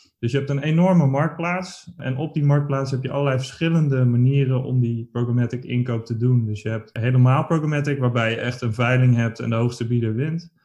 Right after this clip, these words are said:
Maar je hebt ook nog de ouderwetse afspraken, dus de deals die je kan stellen. Dus je gaat naar een partij en je zegt van, "Ik wil minimaal die mensen bereiken op die en dat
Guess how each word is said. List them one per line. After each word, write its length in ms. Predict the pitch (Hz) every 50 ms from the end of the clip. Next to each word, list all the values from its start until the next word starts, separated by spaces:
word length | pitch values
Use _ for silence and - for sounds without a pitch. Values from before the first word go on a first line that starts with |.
| _ _ - 117
Maar 100 | 120 120
je 60 | 123
hebt 200 | 135 143 143 143
ook 200 | - 151 147 143
nog 140 | 143 131 127
de 100 | 127 127
ouderwetse 560 | - 123 120 117 113 113 117 117 117 - -
afspraken, 640 | - - 127 123 - - 120 117 113 113 113 - 120
dus 160 | 113 110 110
de 140 | 107 104 104
deals 420 | 104 113 113 117 117 113 113 110 -
die 100 | 120 110
je 60 | 104
kan 160 | - 107 107
stellen. 400 | 107 - 110 107 104 104 104 101
Dus 200 | 104 107 101 -
je 80 | - -
gaat 220 | - 113 107 104
naar 100 | 110 104
een 80 | 107 -
partij 300 | - 101 - 117 113 113
en 60 | 110
je 80 | 107
zegt 180 | 107 117 110 101
van, 120 | - 110
"Ik 80 | 107 104
wil 200 | 107 110 113 110
minimaal 520 | 120 135 147 151 147 139 135 127 127 123
die 120 | 120 123 127
mensen 320 | 123 123 120 120 - 113
bereiken 420 | 113 113 110 110 110 110 107 - 110
op 120 | 107 107
die 180 | 113 113 110 107
en 80 | 107
dat 180 | 107 107 107